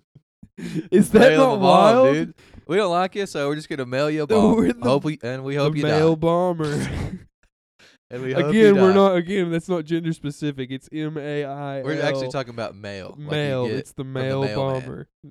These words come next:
Speaker 2: Or
Speaker 1: Yeah.
Speaker 2: mail woman.
Speaker 1: Yeah.
Speaker 2: Or mail bee.
Speaker 1: Gotta, you gotta watch your words nowadays.
Speaker 2: That's true.
Speaker 1: Anyways,
Speaker 2: No, I, I
Speaker 1: that's
Speaker 2: didn't see that.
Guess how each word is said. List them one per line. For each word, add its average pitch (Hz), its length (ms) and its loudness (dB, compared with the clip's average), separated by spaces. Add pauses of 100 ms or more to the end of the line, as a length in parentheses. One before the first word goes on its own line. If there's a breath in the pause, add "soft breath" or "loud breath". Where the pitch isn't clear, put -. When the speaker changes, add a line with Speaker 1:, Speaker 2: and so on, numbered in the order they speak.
(140)
Speaker 2:
Or 117 140 -4
Speaker 1:
Yeah. 139 60 -4
Speaker 2:
mail 120 240 -4
woman. 123 400 -8 (500)
Speaker 1:
Yeah. 160 500 -2
Speaker 2:
Or 139 300 -6
mail 127 320 -6
bee. 127 320 -6
Speaker 1:
Gotta, 120 260 -4
you 127 120 -14
gotta 151 140 -6
watch 139 200 -8
your 131 120 -12
words 127 240 -10
nowadays. 131 400 -18
Speaker 2:
That's 101 220 -14
true. 95 220 -14 (1040)
Speaker 1:
Anyways, 120 600 -10
Speaker 2:
No, 123 80 -10
I, 127 40 -6
I 139 160 -4
Speaker 1:
that's 131 140 -8
Speaker 2:
didn't 127 220 -12
see 143 160 -12
that. 104 220 -8